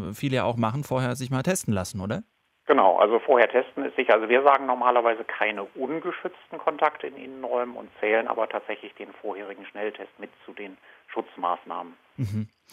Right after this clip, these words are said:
Speaker 1: Ist es nicht auch eine Gefahr, wenn man jetzt sagt, „Gut, ich treffe jetzt einfach meinen Bruder oder meine Freunde, meine Familie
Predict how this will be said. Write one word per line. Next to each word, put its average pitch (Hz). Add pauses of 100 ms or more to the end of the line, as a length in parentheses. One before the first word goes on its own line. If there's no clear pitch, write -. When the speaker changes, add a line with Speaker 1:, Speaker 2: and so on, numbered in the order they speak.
(260)
Speaker 1:
Ist -
es 220
nicht 151
auch 147
eine 156
Gefahr, 139
wenn 139
man 139
jetzt 120
sagt, 120
„Gut, 143
ich 131
treffe -
jetzt 120
einfach 123
meinen 113
Bruder 139
oder 120
meine 113
Freunde, 135
meine 120
Familie 127